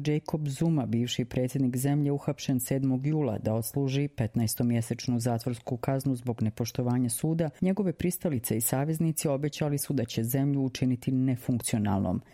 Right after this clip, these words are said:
Koordinirajući kampanju ekonomske sabotaže preko društvenih mreža,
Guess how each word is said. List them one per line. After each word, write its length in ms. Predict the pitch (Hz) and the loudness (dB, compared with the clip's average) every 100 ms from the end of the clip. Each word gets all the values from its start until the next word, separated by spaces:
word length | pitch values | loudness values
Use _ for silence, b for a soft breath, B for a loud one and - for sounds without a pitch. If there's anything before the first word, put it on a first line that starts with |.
| B | B
Koordinirajući 920 | - 131 131 135 135 135 131 123 - 120 | -2 0 0 0 2 2 2 0 -2 -2
kampanju 520 | 127 120 135 143 131 | 0 0 2 2 2
ekonomske 600 | 127 - 131 113 - 117 | 2 2 0 0 0 -2
sabotaže 680 | - 120 120 - 139 151 117 | 0 -2 0 0 0 0 -2
preko 340 | - - 110 | -4 -4 0
društvenih 560 | 120 120 - 107 110 143 | 0 0 0 0 0 0
mreža, 420 | 147 165 156 | 2 2 0